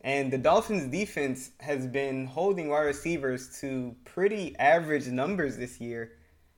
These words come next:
And other than the Buccaneers game and the Jags game, there hasn't been really many wide receiver cores that just completely lit them up this year, which I was pretty surprised about, honestly,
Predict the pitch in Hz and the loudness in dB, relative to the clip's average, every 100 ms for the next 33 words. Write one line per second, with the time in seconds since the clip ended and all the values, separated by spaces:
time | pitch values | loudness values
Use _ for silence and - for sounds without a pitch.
0 | _ - 139 139 139 131 156 208 190 180 | _ -8 -4 -2 -4 2 8 10 8 6
1 | 170 131 139 - 147 156 170 143 151 147 | 4 4 6 6 4 4 2 2 0 2
2 | 127 117 131 135 135 131 131 123 120 120 | 0 2 6 6 4 -2 -4 -4 -4 -8
3 | 120 - _ 131 151 208 202 190 139 165 | -12 -18 _ 4 6 8 6 4 0 0
4 | 175 147 165 160 139 156 156 151 143 143 | 0 0 0 0 0 0 2 4 4 0
5 | 160 147 143 151 143 143 127 131 123 139 | 0 0 0 2 4 2 2 2 2 0
6 | 139 - - - - 143 131 160 151 143 | -4 -8 -18 -20 -10 -8 -6 -4 -4 -2
7 | 131 120 135 147 135 127 214 - 127 - | -2 0 0 0 -2 0 0 -2 -8 -6
8 | 120 120 113 - _ - 131 131 156 147 | -8 -8 -10 -16 _ -8 -4 4 4 4
9 | - - - - - 180 147 120 101 139 | 0 -10 -14 -8 2 2 2 -2 2 4
10 | 143 120 107 113 120 - 127 123 - 123 | 4 2 -4 -2 -2 -4 -6 -6 -8 -10